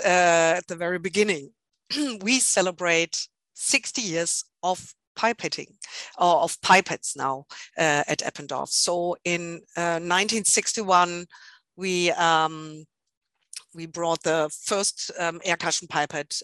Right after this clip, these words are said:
um, into the market. And so we celebrate the sixty years with a, with a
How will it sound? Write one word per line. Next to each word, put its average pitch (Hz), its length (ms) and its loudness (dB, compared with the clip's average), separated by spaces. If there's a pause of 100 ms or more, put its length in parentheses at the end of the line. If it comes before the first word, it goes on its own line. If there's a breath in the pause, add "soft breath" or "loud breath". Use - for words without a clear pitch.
um, 156 340 -8
into 185 180 -6
the 196 100 -2
market. - 460 2 (540 loud breath)
And 175 160 -2
so 196 160 4
we 180 100 -2
celebrate 180 520 4
the 185 80 -2
sixty - 360 -4
years 220 440 2
with 185 240 -6
a, 165 300 0
with 165 200 -8
a 156 240 -8